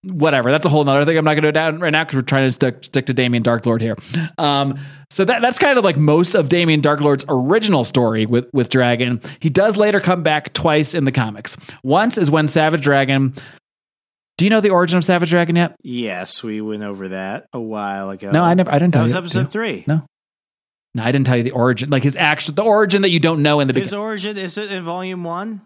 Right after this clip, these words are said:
Speaker 1: Well, his origin that you know.
Speaker 2: Goddamn retcons.
Speaker 1: His origin, it's not a retcon, it's just a reveal of the origin. We, we, he just woke up in a burning field.
Speaker 2: This is like Lost. It takes for freaking ever, doesn't it?
Speaker 1: Savage Dragon woke up in a burning field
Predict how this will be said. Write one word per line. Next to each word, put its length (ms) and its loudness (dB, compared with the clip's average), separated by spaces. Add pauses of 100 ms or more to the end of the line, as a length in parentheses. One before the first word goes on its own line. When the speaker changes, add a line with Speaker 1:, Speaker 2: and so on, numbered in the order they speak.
Speaker 1:
Well, 100 0
his 120 0
origin 600 2
that 200 2
you 120 2
know. 400 4
Speaker 2:
Goddamn 520 -8
retcons. 840 -10 (380)
Speaker 1:
His 160 -2
origin, 460 2
it's 80 -4
not 140 2
a 20 4
retcon, 340 2
it's 100 -2
just 120 -2
a 60 2
reveal 560 2
of 140 -2
the 100 0
origin. 400 -6
We, 140 4
we, 200 0
he 200 2
just 140 2
woke 220 4
up 80 2
in 80 2
a 40 0
burning 280 2
field. 340 0
Speaker 2:
This 160 -8
is 140 -6
like 220 -6
Lost. 560 -6
It 100 -8
takes 280 -6
for 100 -8
freaking 400 -12
ever, 280 -8
doesn't 360 -10
it? 180 -14
Speaker 1:
Savage 220 2
Dragon 260 2
woke 160 2
up 140 0
in 40 0
a 40 -2
burning 320 0
field 340 -8